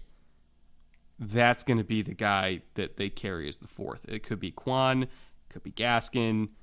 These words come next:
uh, it could be Ahmed. We, we really don't know. We're gonna have to see what happens in the preseason, but watch, watch the Dolphin-, the second half of these Dolphins preseason games intently, because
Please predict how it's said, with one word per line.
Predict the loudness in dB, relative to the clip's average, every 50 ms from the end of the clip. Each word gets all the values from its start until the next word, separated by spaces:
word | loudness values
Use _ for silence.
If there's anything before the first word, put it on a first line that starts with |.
| -20 -20 -18 -14 -10
uh, | -6 -6 -6 -6
it | -6
could | -10 -10 -6
be | -2 2
Ahmed. | 4 4 4 4 4 4 4 2 2 4 4
We, | 4 6 4 4 4
we | 6 6
really | 8 8 8 8 8
don't | 6 6 4 4
know. | 2 0 -2
We're | -2 0 2
gonna | 4 4
have | 4 2 0
to | 0 -4
see | -2 0 2 2
what | 2 0 0
happens | 0 0 -2 -2 -6
in | -8 -10
the | -8
preseason, | -6 -4 -2 -2 -2 -2 -4 -4 -4 -4 -4 -4
but | -4 -6 -6
watch, | -4 -2 0 2 2 2 0 -2 -4 -4 -4 -6 -10 -16 -20 -20 -20 -20 -20 -20 -14 -4 2
watch | 2 2 2 2 0 -2
the | -2 0
Dolphin-, | 2 2 2 0 0 0 2 2 2 2 0
the | -2 -6
second | -6 -2 0 0 0 0 -2 -4
half | 0 2 2 2 2 0 0
of |
these | -2 -2 -2 -2 -4 -8 -6 -4
Dolphins | -2 -2 0 0 -2 -4 -4
preseason | -4 -4 -4 -4 -4 -6 -8 -8 -8
games | -6 -6 -6 -6 -6 -8 -8
intently, | -10 -10 -8 -8 -10 -8 -4 -2 -2 -4 -4 -6 -14 -20 -20 -20 -20 -14 -6 -2 -2 0 0
because | 0 0 2 2 4 4 4 4 2 0 -4